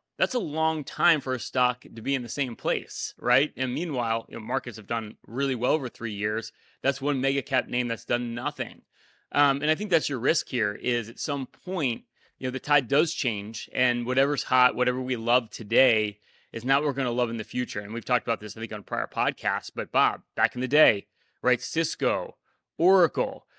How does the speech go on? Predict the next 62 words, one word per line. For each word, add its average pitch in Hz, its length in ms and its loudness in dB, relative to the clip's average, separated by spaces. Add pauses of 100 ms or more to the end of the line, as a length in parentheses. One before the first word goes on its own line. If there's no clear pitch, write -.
(140)
um, 123 320 2
these 147 200 -2
names 151 300 -2
are 143 40 0
like, 139 200 0
we 139 120 -2
never 160 280 2
talk 120 260 0
about 104 240 -4
them 107 120 -6
anymore. 104 600 -6
Um, 113 500 2
and 127 140 -2
they're 123 80 -2
really 143 200 2
just 127 180 -4
getting 127 160 -2
back 123 180 2
to - 80 -12
where 120 40 -6
they 123 100 0
were 131 380 -2
twenty 123 240 -6
years 139 300 -4
ago. 98 180 -8
I 95 60 -10
mean, 101 80 -12
it's 104 140 -14
kind 127 200 -6
of 113 100 -12
crazy. 123 680 -6 (320)
Um, 123 220 2
but 131 140 -4
that's 143 220 0
what 165 60 0
it's 160 80 -8
gonna 151 160 -2
look 147 180 0
like 139 140 -2
in 135 60 -2
the 131 60 -4
future. 139 400 -6
Creative 127 300 0
destruction 127 480 -2
is 110 100 -6
always 117 220 -4
happening. 123 480 2
We 110 100 -6
just 117 280 -4
don't 120 200 -4
know 117 120 -2
where 110 160 -2
it's - 120 -8
gonna 104 180 -8
come 139 300 -6
from, 101 440 -4 (260)
even 139 180 2
though 131 100 2
we 117 100 -2
wish 117 220 -6
we 104 100 -8
did. 120 320 -4